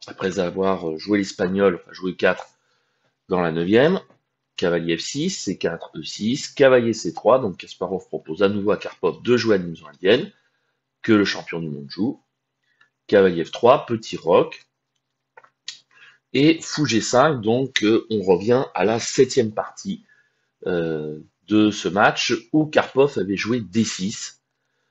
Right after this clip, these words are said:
euh, mais il s'était retrouvé un peu moins bien dans cette position. Kasparov avait eu des chances d'attaque, ça avait amené une partie compliquée.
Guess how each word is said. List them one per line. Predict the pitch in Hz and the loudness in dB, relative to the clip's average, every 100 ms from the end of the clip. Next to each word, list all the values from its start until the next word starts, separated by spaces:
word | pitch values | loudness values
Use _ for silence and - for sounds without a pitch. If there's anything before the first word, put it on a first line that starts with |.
| _ - | _ -10
euh, | 82 78 78 | -6 -4 -2
mais | 92 110 | -2 -2
il | |
s'était | 113 107 131 | -2 -2 0
retrouvé | 117 110 - 104 120 135 117 - _ - | 2 0 -4 2 4 4 0 -8 _ -2
un | 95 | -2
peu | 95 143 | 2 2
moins | 131 110 | 4 2
bien | 101 104 | 2 0
dans | 113 | 0
cette | 98 92 - | -4 -10 -8
position. | 92 92 - 107 117 - _ | -8 -6 -4 -2 -4 -8 _
Kasparov | - - - 82 101 107 | -20 -8 -4 2 2 0
avait | 76 85 | -4 -6
eu | 92 98 98 _ - - _ | -4 -4 -6 _ -20 -20 _
des | - 95 | -4 -2
chances | - 113 | 0 0
d'attaque, | 107 95 98 107 | 0 2 2 2
ça | - | 0
avait | 85 87 | -6 -4
amené | 95 | -4
une | 107 92 | -6 -8
partie | _ 95 - 117 | _ -16 -12 -10
compliquée. | - 98 - - 110 143 | -8 -10 -6 0 0 -2